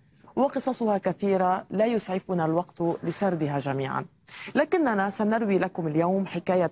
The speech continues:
شاب عشريني تعرض لصدمة شديدة عقب اكتشاف أن شقيقه استشهد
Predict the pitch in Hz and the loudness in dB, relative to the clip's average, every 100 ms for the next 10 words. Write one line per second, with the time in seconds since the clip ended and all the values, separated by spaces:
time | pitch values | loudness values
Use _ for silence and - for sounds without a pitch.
0 | 156 - 170 165 165 175 - _ _ - | -2 -2 -2 0 0 -2 -4 _ _ -4
1 | 165 180 - 175 160 160 156 202 - 170 | -2 -2 -2 0 0 0 0 -2 -2 -2
2 | 160 180 156 156 151 196 180 170 165 - | 0 0 0 0 -2 -2 -2 -2 -4 -4
3 | 165 170 165 160 - _ _ - 208 220 | -2 -2 0 0 -2 _ _ -6 -2 -2
4 | 165 - 170 - 180 185 - - 185 170 | -4 -6 -8 -2 -2 -2 -4 -2 0 0
5 | 170 160 180 226 - 170 160 - 220 - | 0 -2 -4 -4 -2 -4 -4 -8 -6 -4
6 | 175 165 170 | 0 2 0